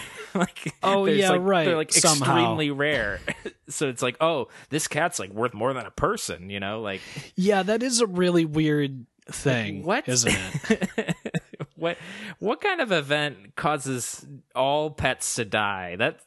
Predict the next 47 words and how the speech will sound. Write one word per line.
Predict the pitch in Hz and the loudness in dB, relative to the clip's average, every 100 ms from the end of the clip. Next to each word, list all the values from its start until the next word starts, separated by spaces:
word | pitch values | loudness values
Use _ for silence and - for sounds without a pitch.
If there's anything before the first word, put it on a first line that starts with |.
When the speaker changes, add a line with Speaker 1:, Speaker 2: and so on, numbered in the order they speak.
| _ | _
Speaker 1:
sucks. | - - 117 123 - - - - - 156 - - _ | 0 0 0 0 0 0 -2 -4 -8 -8 -8 -16 _
<laughs> | _ - - - - | _ -20 -20 -18 -2
Speaker 2:
I | |
mean, | 220 262 | 2 4
it's | 254 - | 2 4
not | 294 233 | 2 2
just | 180 180 | 0 2
that | 170 | 2
it | 123 - | 0 2
sucks. | - - 151 120 - | 2 4 2 0 0
It's | 131 120 | 0 2
also | 160 - 175 | 2 2 2
a | |
really | 123 120 135 127 | 0 0 2 2
strange, | - - - 107 110 117 123 120 113 | 2 2 -2 -4 -2 0 0 0 -2
like, | 113 117 107 101 - _ _ _ - _ | 0 0 0 -4 -10 _ _ _ -20 _
Speaker 1:
Yeah. | 117 98 85 - _ | -2 -2 -2 -10 _
Speaker 2:
like, | 147 143 131 - - | 0 0 0 -6 0
cats | 185 208 131 | 2 2 0
breed | 127 104 113 131 120 101 | -2 -2 0 2 2 0
pretty | - 127 101 | -2 -2 -2
quickly, | - - 104 - 95 92 - - - - | -8 -8 -8 -6 -8 -8 -10 -12 -12 -12
<laughs> | - _ | -20 _
as | 143 151 | 0 2
do | - 131 | 2 -2
dogs, | 98 101 110 104 92 - - | -2 0 0 0 -2 -4 -2
really. | 107 101 90 | -2 -2 -2
Speaker 1:
Yeah. | 131 95 85 | -2 -2 -2
Speaker 2:
Like, | 110 110 104 - _ _ _ - 135 | -2 -2 -2 -10 _ _ _ -14 -2
I, | 131 | 0
I, | 131 | 2
it | 127 127 147 | 0 2 2
would | 139 | 2
be | 143 | 0
hard | 143 185 160 | 2 2 2
to | 151 | 2
wipe | 127 127 - | 2 0 -2
them | 107 | -4
out. | 101 92 - | -2 -6 -6
I | 135 | -6
feel | 131 202 202 | 2 4 4
like | 175 | 2
they | 185 | 2
were | 165 151 | 2 2
almost | - 131 143 135 135 | 2 2 4 2 2
going | - 127 123 120 | 2 2 2 0
for | 113 127 113 110 | 0 2 2 0